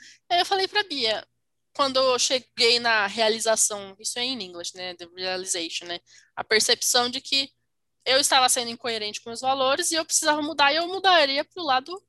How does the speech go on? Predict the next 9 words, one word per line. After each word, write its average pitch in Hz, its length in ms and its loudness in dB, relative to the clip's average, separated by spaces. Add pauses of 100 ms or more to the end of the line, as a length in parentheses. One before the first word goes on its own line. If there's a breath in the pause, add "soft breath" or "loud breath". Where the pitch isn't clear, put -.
(480)
mais 294 440 4
capitalista, 359 640 -4
porque, 440 340 -10
gente, 403 360 -8
comunista 359 720 -8
não 403 200 -10
investe 440 360 -6
na 453 100 -8
bolsa. - 560 -12